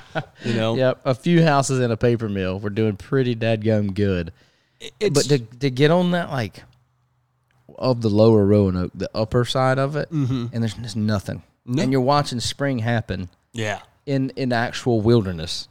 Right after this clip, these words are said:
Speaker 1: Yeah.
Speaker 2: And in today, and in almost twenty twenty-four,
Speaker 1: It's hard to find.
Speaker 2: that should be cherished.
Speaker 1: Yeah,
Speaker 2: I mean,
Speaker 1: I
Speaker 2: that's special.
Speaker 1: I tell people all the time, um, you know, this may be speaking a little bit more towards, uh, the National Wildlife Refuge, towards the, the lower thirty miles or so of the river, but,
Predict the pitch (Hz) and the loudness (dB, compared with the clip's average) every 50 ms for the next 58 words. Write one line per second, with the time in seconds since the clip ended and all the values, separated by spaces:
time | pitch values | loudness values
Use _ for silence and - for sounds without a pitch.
0 | _ _ _ - 123 135 147 - 127 110 101 92 - _ _ _ _ _ _ _ | _ _ _ -6 -6 -4 -2 0 0 0 0 -4 -6 _ _ _ _ _ _ _
1 | _ - 117 107 110 113 131 156 151 110 107 104 92 - - - 101 113 143 151 | _ -6 -2 0 2 2 2 2 0 0 0 -2 -4 -6 -8 -4 -2 0 0 0
2 | 123 - - - 127 131 131 117 - 135 127 123 117 - - 120 120 131 156 180 | 0 -2 -2 -2 0 0 0 0 -2 -2 0 0 -2 -2 0 0 2 2 0 0
3 | 180 - _ _ _ _ _ _ _ _ _ _ _ _ - - - - 185 196 | -4 -10 _ _ _ _ _ _ _ _ _ _ _ _ -6 -4 -2 -2 0 -2
4 | 190 - - 165 220 240 151 - 131 165 196 - - 208 196 202 190 - - - | -2 -6 -4 -6 -6 -6 -4 -4 -4 -4 -4 -4 -6 -4 -2 -2 -2 -2 0 -2
5 | 113 101 90 92 98 - - - - - _ _ _ - 156 190 - - 113 113 | -2 -2 -2 -4 -8 -10 -12 -14 -16 -20 _ _ _ -6 -6 -4 -4 -4 -2 0
6 | 113 127 156 165 - - - - 135 113 - - 104 95 95 - _ - _ _ | 0 0 0 -2 -4 -8 -2 -2 -2 -2 -2 -4 -8 -10 -10 -14 _ -20 _ _
7 | _ - _ - 160 202 214 - - 269 247 - 190 175 - - 156 147 135 123 | _ -20 _ -6 -6 -4 -4 -2 -4 -4 -4 -4 -6 -8 -4 -2 -2 -2 -2 -4
8 | 113 - - 156 175 180 151 123 117 - - 123 120 110 101 95 92 - - _ | -6 -8 -6 -4 -2 -2 -2 -4 -4 -6 -6 -6 -6 -6 -6 -8 -10 -14 -16 _
9 | - 139 131 117 - _ - 135 _ 185 175 - 151 151 143 127 123 - - - | -4 -2 -2 -2 -4 _ -20 -8 _ -4 -2 0 0 0 0 0 0 -2 -2 -2
10 | 147 135 - 131 131 117 120 117 117 110 110 - 123 123 120 113 104 - - 120 | -2 -4 -2 -2 -4 -2 -4 -4 -4 -6 -6 -6 -4 -4 -4 -6 -6 -6 -6 -4
11 | 113 107 101 - - - - - - 120 117 104 95 95 110 117 117 113 110 - | -4 -4 -6 -8 -8 -10 -10 -8 -6 -4 -4 -4 -4 -4 -2 -2 -2 -2 -2 -4
12 | 113 104 110 110 117 113 107 95 95 - 107 101 95 - 101 98 95 - - 113 | -4 0 0 0 0 0 -2 -6 -8 -6 -8 -8 -8 -8 -12 -12 -10 -10 -8 -8
13 | 104 98 - - - 107 98 98 - 104 104 95 104 110 104 104 101 98 - - | -8 -6 -8 -8 -8 -8 -10 -10 -10 -10 -10 -8 -6 -6 -4 -4 -6 -8 -8 -8
14 | 104 104 101 98 98 98 104 107 104 104 - 95 92 - - 101 95 92 92 92 | -8 -8 -8 -6 -4 -2 -2 -2 -4 -6 -8 -10 -10 -8 -8 -8 -8 -10 -10 -6
15 | 113 117 110 98 98 95 - 123 120 | -4 -4 -4 -4 -6 -10 -10 -10 -12